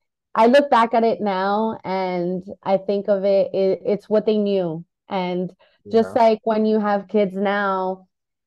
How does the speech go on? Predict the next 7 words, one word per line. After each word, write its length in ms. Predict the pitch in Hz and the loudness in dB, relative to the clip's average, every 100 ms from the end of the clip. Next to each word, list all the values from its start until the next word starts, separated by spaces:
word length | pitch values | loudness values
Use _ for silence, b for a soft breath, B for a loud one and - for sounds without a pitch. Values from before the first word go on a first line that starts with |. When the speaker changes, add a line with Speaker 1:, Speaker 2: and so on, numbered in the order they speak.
| _ | _
Speaker 1:
um, 640 | 196 196 185 180 180 175 - _ | -2 0 0 -2 -4 -8 -12 _
we're 180 | - 220 | 0 4
working 360 | 226 240 233 233 | 4 4 2 2
more 240 | 214 208 | 2 2
on 160 | 208 208 | 0 0
ourselves 540 | 196 190 202 190 185 | -2 -2 0 2 0
now 640 | 185 170 175 190 247 277 | -4 -4 -4 -4 -4 -4